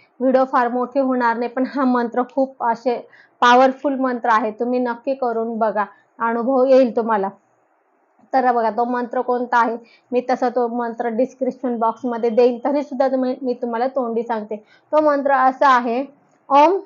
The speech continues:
गुं गुह्येश्वरीभ्या नमः, ओम गुं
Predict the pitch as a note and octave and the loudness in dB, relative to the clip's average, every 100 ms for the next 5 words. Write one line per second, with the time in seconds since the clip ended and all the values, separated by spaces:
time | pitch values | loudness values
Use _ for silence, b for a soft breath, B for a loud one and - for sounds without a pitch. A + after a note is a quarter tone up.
0 | _ _ B3+ A#3 D4+ E4+ G4 _ _ _ | _ _ -4 2 4 2 -4 _ _ _
1 | A#3 C#4 C4+ D4+ F4 - C4+ B3+ G#3 A3+ | 0 2 6 4 2 2 2 2 0 -2
2 | C4 C#4+ B3+ G#3 _ _ _ b b _ | 0 0 -2 -4 _ _ _ b b _
3 | C4 D4+ F4+ F#4 _ - A3+ C#4+ D4+ | 4 4 4 0 _ -10 0 2 2